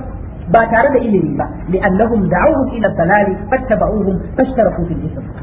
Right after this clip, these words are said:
Domin su suka kira wannan mutanen zuwa ɓata. Su kuma waɗanda aka kira zuwa ɓata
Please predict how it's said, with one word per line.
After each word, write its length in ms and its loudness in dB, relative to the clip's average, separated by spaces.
Domin 220 4
su 140 4
suka 240 2
kira 240 4
wannan 260 2
mutanen 380 0
zuwa 260 -2
ɓata. 240 -6
Su 200 2
kuma 180 2
waɗanda 300 2
aka 160 -4
kira 240 0
zuwa 220 2
ɓata 220 0